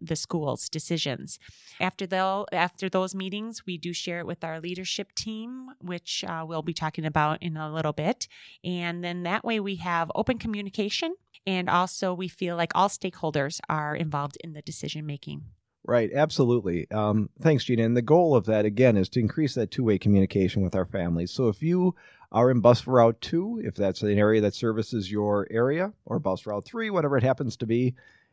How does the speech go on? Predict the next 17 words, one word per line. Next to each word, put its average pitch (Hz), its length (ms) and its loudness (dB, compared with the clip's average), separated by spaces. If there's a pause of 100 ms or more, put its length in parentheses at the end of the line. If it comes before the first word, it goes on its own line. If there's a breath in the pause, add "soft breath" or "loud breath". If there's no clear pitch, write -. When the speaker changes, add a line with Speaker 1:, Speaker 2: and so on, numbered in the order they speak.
Speaker 2:
and 117 240 6
you 113 120 6
have 120 340 6
a, 104 280 6
um, 92 360 2 (220)
something 156 320 0
that 123 180 6
you'd 113 120 4
like 110 360 4
the 104 420 2
Parent 117 300 2
Advisory 104 380 0
Committee 117 260 0
to 107 100 0
talk 135 300 0
about, 151 320 -2
a, 85 120 -2